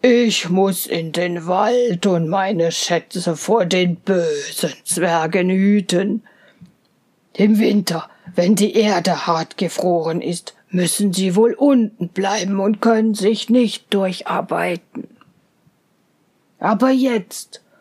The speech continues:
wenn die Sonne die Erde auftaut und erwärmt hat, da brechen sie durch, steigen herauf, suchen und stehlen, was einmal in ihren Händen ist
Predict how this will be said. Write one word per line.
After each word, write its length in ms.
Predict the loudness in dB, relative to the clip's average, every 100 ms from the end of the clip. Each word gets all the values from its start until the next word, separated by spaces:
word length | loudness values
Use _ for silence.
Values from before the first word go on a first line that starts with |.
| _ _ _ -6
wenn 180 | -2 0
die 140 | 0
Sonne 440 | -2 -4 -4 -4
die 280 | -4 -4 -4
Erde 400 | -2 0 0 -4
auftaut 880 | -4 -6 -6 -8 -10 -6 -6 -6 -10
und 280 | -12 -10 -10
erwärmt 760 | -6 -6 0 0 2 0 -4 -4
hat, 360 | -4 -6 -14 -18 _ _ -20 -20 -20 -12
da 180 | -4 -4
brechen 600 | 0 0 0 -2 -4 -6
sie 280 | -6 -6 -6 -2
durch, 680 | 0 2 0 -2 -6 -12 _ -20 -8
steigen 680 | -6 -4 -2 -2 -4 -2 -2
herauf, 920 | 0 0 2 2 4 2 0 -6 -18 _ -20 -20 -20 -20
suchen 600 | -4 2 4 4 0 -2
und 200 | 0 0
stehlen, 800 | -2 0 0 2 2 2 2 2
was 320 | 0 -2 -6 -12 -6
einmal 580 | 0 2 2 2 0 0
in 220 | -2 -2
ihren 360 | -2 0 0 -2
Händen 540 | 0 2 2 2 -2
ist 400 | 0 0 0 -4